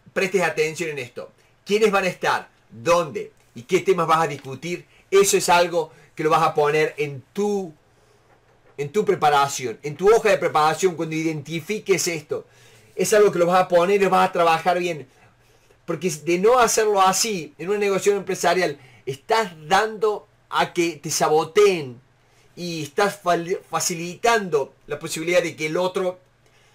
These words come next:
este, indudablemente empiece a controlar la negociación. Que lo mejor es que nadie la controle,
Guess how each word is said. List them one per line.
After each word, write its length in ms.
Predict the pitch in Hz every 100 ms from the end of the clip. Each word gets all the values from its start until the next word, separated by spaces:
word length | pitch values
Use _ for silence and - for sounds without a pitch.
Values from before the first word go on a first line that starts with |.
| _ _
este, 580 | 156 156 135 147 139 - _ _
indudablemente 840 | 170 160 185 190 180 180 185 185
empiece 360 | 160 147 175 180
a 120 | 165
controlar 580 | 165 156 - 151 160 160
la 140 | 156
negociación. 680 | 143 131 120 123 117 - 98 - _ _ _ _ _
Que 100 | 160
lo 80 | 156
mejor 340 | 170 165 202
es 280 | 202 185 - _ _ -
que 80 |
nadie 220 | 196 269 285
la 120 | 254
controle, 640 | 196 190 190 175 127 -